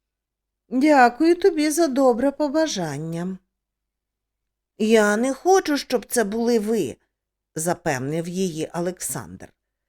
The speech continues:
Ви дуже подобаєтесь мені і дуже подобаєтесь Стоддеру. Ми вважаємо, що ви володієте небесним талантом кухарки.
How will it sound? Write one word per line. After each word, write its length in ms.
Ви 240
дуже 340
подобаєтесь 840
мені 420
і 180
дуже 340
подобаєтесь 1040
Стоддеру. 800
Ми 180
вважаємо, 640
що 200
ви 360
володієте 680
небесним 880
талантом 680
кухарки. 840